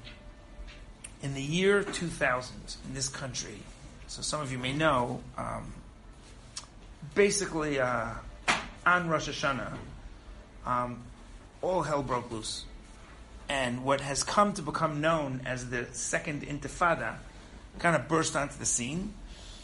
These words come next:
Uh, intifada is an Arabic word for uprising. I'm not sure that's an accurate depiction, but that's what people call it. And, um, basically riots all over the country. It was significantly worse than the first Intifada. The first Intifada,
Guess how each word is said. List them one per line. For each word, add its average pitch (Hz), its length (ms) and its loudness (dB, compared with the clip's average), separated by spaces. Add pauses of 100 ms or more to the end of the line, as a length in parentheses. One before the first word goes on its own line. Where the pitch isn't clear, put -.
(280)
Uh, 117 200 2
intifada 185 460 4
is 147 100 0
an 143 80 -4
Arabic 151 400 2
word 143 160 0
for 131 160 -4
uprising. 156 560 4
I'm 170 80 0
not 165 160 0
sure 156 100 0
that's 139 200 0
an 127 80 -4
accurate 139 340 -2
depiction, 165 340 -2
but 226 60 2
that's 240 160 2
what 190 100 -2
people 147 140 0
call 120 260 -2
it. 151 80 -6 (840)
And, 147 360 2
um, 131 400 4 (480)
basically 226 380 4
riots 156 480 6
all 156 120 4
over 139 100 0
the 120 80 -4
country. 135 560 0 (520)
It 165 80 4
was 160 160 4
significantly 175 800 0
worse 147 220 2
than 131 120 -6
the 110 60 -4
first 156 260 -4
Intifada. 135 440 0
The - 60 -8
first 190 240 -2
Intifada, 156 560 4